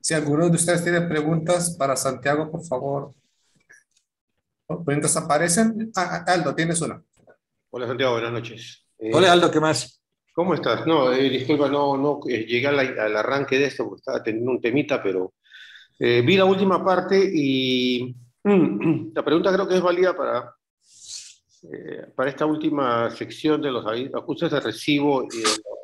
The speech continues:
Speaker 2: certificados. ¿Por qué, a pesar de que hay más de mi-,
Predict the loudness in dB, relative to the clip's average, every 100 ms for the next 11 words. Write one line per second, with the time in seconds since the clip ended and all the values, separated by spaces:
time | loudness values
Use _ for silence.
0 | _ -8 -8 -12 -12 -2 0 0 -6 -18
1 | -20 _ _ _ -20 -20 -20 _ _ _
2 | _ _ _ _ _ _ _ -6 -2 0
3 | 0 -2 0 -2 0 0 2 0 -2 -8
4 | -6 -4 -2 -2 0 -2 -4 -12